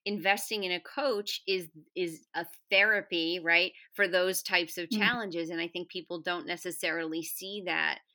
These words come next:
Speaker 1: as, um, a viable option, either because it seems odd to them or they
Speaker 2: Mm-hmm.
Speaker 1: don't wanna make the investment in themselves. And I would argue it's similar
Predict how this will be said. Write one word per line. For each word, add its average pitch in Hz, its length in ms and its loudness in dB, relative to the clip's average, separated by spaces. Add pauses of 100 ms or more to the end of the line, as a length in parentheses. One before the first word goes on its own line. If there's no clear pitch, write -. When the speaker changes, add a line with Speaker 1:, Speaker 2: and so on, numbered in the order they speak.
(360)
Speaker 1:
as, 165 640 2
um, 165 460 0
a 175 80 -6
viable 165 500 2
option, 170 560 0 (100)
either 180 300 -2
because 165 800 -2 (300)
it 180 120 -6
seems 185 320 -6
odd 165 380 2
to 175 140 -6
them 156 400 0 (360)
or 196 320 4
they 196 140 6
Speaker 2:
Mm-hmm. 202 80 4
Speaker 1:
don't 175 240 2
wanna 170 200 4
make 165 260 -2
the 180 100 -4
investment 160 520 -4
in 165 100 -4
themselves. 160 480 -4
And 165 120 -2
I 175 200 8
would 240 160 0
argue 165 500 0
it's 175 220 -6
similar 175 480 -2